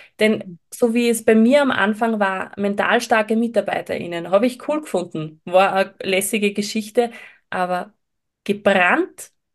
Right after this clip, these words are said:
hab ich nicht dafür. Es war vielleicht eine Glut, die in mir war. Und es war immer dieser Wille, etwas zu schaffen und zu wirken.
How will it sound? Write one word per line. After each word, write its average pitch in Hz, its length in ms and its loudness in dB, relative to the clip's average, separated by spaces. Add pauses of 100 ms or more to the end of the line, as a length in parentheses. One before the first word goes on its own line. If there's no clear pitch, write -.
(220)
hab 214 140 2
ich 214 80 2
nicht - 280 -2
dafür. - 380 -14 (520)
Es 196 140 -14
war 202 140 6
vielleicht 208 420 4
eine 190 220 2
Glut, 220 640 0
die 185 140 -8
in 185 120 -6
mir 175 180 -6
war. - 220 0
Und 185 120 -2
es 196 120 -4
war 190 120 4
immer 240 280 6
dieser 196 500 -2
Wille, 247 360 4
etwas 190 420 -4
zu 202 120 -8
schaffen 202 500 -4
und 208 220 -6
zu 202 220 -6
wirken. 196 480 -8